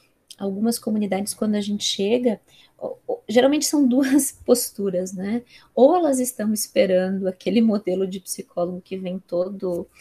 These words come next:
organizado no salto e no terninho branco, né? <laughs> E que já vem com uma s-, hipótese de cura, que já sabe, né? Aquela ideia de que psicólogo lê mente, né? Só que não, né, gente? Ninguém lê, né?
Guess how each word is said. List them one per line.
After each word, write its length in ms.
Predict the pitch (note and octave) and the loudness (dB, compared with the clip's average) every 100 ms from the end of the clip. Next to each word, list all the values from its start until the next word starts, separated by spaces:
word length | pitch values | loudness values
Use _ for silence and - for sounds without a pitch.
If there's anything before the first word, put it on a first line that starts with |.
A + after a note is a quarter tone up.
| - - | -20 -10
organizado 840 | - G3+ G3 G3+ F#3+ F#3 F3+ F#3+ F#3+ | -2 0 0 0 -2 -2 -4 -4 -8
no 100 | F3+ | -6
salto 420 | - E3+ G3+ G#3 | -6 -4 -4 -4
e 40 | F#3+ | -8
no 120 | F#3 | -8
terninho 460 | - F3+ F3 F3 F3+ | -4 -6 -4 -8 -8
branco, 540 | E3+ F3+ C4 - _ _ | -6 -2 -2 -4 _ _
né? 340 | - F#3 C4+ - - | -12 -4 -4 -6 -6
<laughs> 180 | C4 - C4+ - - - - | -6 -6 -18 -14 -14 -14 -12
E 60 | F#3 | -14
que 160 | - F#3 | -10 -6
já 160 | F3 | -4
vem 240 | F3+ F3 A3+ | -4 -4 -4
com 140 | G#3 | -4
uma 440 | G#3 G#3+ G3+ - _ _ - | -2 -2 -2 -6 _ _ -16
s-, 360 | - - - | -10 -8 -8
hipótese 640 | G3+ - F3+ G#3 G3+ F#3+ F#3+ | -10 0 0 0 -4 -6 -6
de 120 | F#3+ | -8
cura, 440 | _ - G3 A#3 | _ -4 0 0
que 120 | C4 G3 | -2 -6
já 100 | A3+ | -4
sabe, 540 | - - F#3+ E3+ F#3 | -2 -2 -4 -6 -8
né? 140 | F3+ F#3+ | -10 -12
Aquela 280 | - F3+ | -8 -6
ideia 240 | F3+ F3+ F#3 | -6 -6 -8
de 120 | G3+ | -10
que 80 | G#3+ | -14
psicólogo 640 | - - - F3+ F#3+ G#3 | -16 -16 -12 -10 -8 -6
lê 140 | G#3+ | -2
mente, 480 | B3+ F3+ E3 E3 - | -2 -2 -8 -14 -16
né? 240 | E3 E3+ G#3+ _ _ _ | -12 -12 -12 _ _ _
Só 160 | - D3 | -14 -14
que 160 | - | -10
não, 260 | G3+ G3 E3+ | -8 -6 -8
né, 180 | E3+ F#3 | -14 -16
gente? 360 | F#3 F#3 - | -16 -18 -14
Ninguém 260 | F#3 E3 G3+ | -14 -10 -6
lê, 240 | C4 G3 _ _ - | -6 -6 _ _ -20
né? 240 | C4 A3 | -12 -12